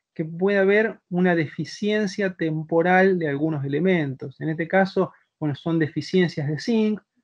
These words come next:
puede haber alguna deficiencia de hierro. De largo plazo, o de mediano plazo, mejor dicho,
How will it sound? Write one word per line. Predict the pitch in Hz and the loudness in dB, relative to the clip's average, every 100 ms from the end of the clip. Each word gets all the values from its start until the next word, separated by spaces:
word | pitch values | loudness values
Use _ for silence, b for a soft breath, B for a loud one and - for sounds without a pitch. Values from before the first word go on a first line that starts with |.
| _ - | _ 0
puede | 170 160 | 4 6
haber | 165 | 4
alguna | 160 165 156 | 4 2 0
deficiencia | 151 143 170 151 147 | -2 -6 -4 -2 2
de | |
hierro. | 165 196 190 180 185 185 _ _ _ _ _ _ _ _ _ _ _ _ _ _ _ 196 | 6 8 6 4 0 0 _ _ _ _ _ _ _ _ _ _ _ _ _ _ _ -10
De | 165 180 | 4 6
largo | 240 269 233 190 | 8 6 4 4
plazo, | 226 240 - 170 147 | 4 4 2 -4 -2
o | 147 | 0
de | 151 | 0
mediano | 156 156 220 240 190 | 0 2 2 2 2
plazo, | 202 196 185 | 2 0 0
mejor | 156 143 160 | -8 -6 -4
dicho, | 190 214 - 147 131 | -4 -4 -4 -4 -4